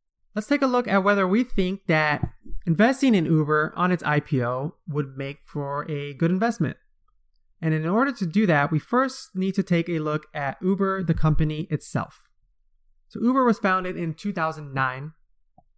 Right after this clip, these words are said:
and in ten, in only ten years, it has grown into a company valued at between ninety to a hundred billion dollars. Now that's remarkable growth in only ten years.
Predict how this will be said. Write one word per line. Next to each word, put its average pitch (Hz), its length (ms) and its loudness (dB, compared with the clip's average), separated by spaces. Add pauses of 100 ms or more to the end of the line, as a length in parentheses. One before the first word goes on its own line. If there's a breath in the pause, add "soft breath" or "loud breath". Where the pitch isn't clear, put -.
(220)
and 151 380 -2
in 175 240 2
ten, 240 440 0
in 165 140 -2
only 175 240 -2
ten 208 360 -4
years, 151 420 -4
it 170 100 -10
has 165 160 -6
grown 202 340 0
into 190 300 -4
a 170 60 -6
company 147 600 -8
valued 143 680 -6 (160)
at 135 320 -6 (180)
between 135 480 -8
ninety 214 400 -2
to 151 220 -2
a - 20 -6
hundred 143 440 -6 (100)
billion 175 460 -2
dollars. - 580 -2 (760)
Now 151 120 0
that's 214 180 0
remarkable 160 680 2
growth 131 360 -4
in 135 160 -4
only 127 240 -6
ten 165 320 -6
years. 120 480 -6